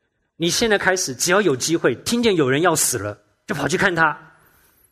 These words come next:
你去研究所有快死的人，然后你回来告诉我，基督徒要死跟不是基督徒要死有没有不一样？”他说：“好，我接受你这个挑战。”所以他就真的开始很认真的去这样找哈，只要听到有人死，他就跑去看，医院也好啊，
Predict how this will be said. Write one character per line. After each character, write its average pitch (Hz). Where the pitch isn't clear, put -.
你 156
去 240
研 180
究 185
所 175
有 170
快 160
死 -
的 113
人， 98
然 143
后 190
你 160
回 147
来 147
告 143
诉 127
我， 95
基 208
督 220
徒 156
要 151
死 -
跟 156
不 156
是 170
基 151
督 151
徒 127
要 123
死 113
有 110
没 120
有 131
不 120
一 107
样？” 104
他 240
说 254
：“好， -
我 117
接 185
受 196
你 143
这 127
个 127
挑 107
战。” 101
所 -
以 185
他 220
就 214
真 269
的 -
开 208
始 202
很 131
认 151
真 156
的 147
去 139
这 139
样 120
找 98
哈， 110
只 143
要 226
听 233
到 233
有 165
人 165
死， 165
他 131
就 131
跑 113
去 107
看， 120
医 160
院 165
也 143
好 127
啊， 123